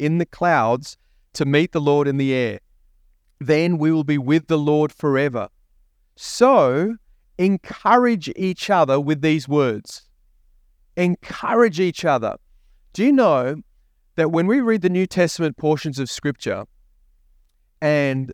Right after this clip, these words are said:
there was a continual pointing to Jesus coming back, a reminding that he's coming back, an exhorting that he's coming back, it was both served as a warning to live with a sense of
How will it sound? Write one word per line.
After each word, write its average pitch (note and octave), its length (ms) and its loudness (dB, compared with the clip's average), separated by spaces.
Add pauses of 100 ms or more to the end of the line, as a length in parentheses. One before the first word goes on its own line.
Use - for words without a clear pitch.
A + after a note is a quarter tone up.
(100)
there D#3+ 200 2
was C#3+ 120 -2
a D3 60 0
continual G#3 800 0 (580)
pointing E3 640 2
to C#3 140 -6
Jesus C#3+ 640 -4
coming C3 300 0
back, A2+ 280 -2 (400)
a D3 140 2
reminding D#3+ 880 2
that C3+ 160 -4
he's B2+ 140 -6
coming B2 320 -6
back, G#2+ 260 -4
an C3+ 80 -4
exhorting E3+ 540 0
that D#3+ 140 0
he's C#3 120 -6
coming B2+ 320 -4
back, G#2+ 240 -6 (440)
it E3 180 0
was D#3 200 -2
both F#3 460 4 (240)
served G3+ 640 -2
as D3+ 240 0
a D3 140 0
warning F3+ 720 0 (440)
to E3+ 160 -2
live D3 340 0
with D3 160 -2
a C#3 60 -4
sense D3 340 -4
of B2+ 260 -4